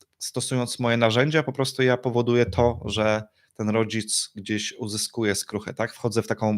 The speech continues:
rolę jakby adwokata, jestem adwokatem, rozmawiam z, z, z rodzicami czy z oprawcą i powoduję to, że ta sytuacja w ogóle się totalnie zmienia.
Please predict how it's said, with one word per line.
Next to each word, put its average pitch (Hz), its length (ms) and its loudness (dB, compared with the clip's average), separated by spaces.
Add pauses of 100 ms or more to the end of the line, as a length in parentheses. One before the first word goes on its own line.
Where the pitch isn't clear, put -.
rolę 107 280 4
jakby 104 440 0 (600)
adwokata, 117 840 2
jestem - 300 -8
adwokatem, 107 480 0
rozmawiam 107 560 2
z, - 160 -2 (500)
z, - 140 -6 (580)
z 92 60 -8
rodzicami 104 540 -2
czy 101 160 -8
z 95 60 -6
oprawcą 147 580 -2 (640)
i 113 260 2 (400)
powoduję 123 520 4
to, 151 400 6
że 117 140 -4
ta 127 100 -2
sytuacja 131 560 2
w 110 80 0
ogóle 123 240 6
się 123 140 -2
totalnie 120 420 4
zmienia. 110 500 2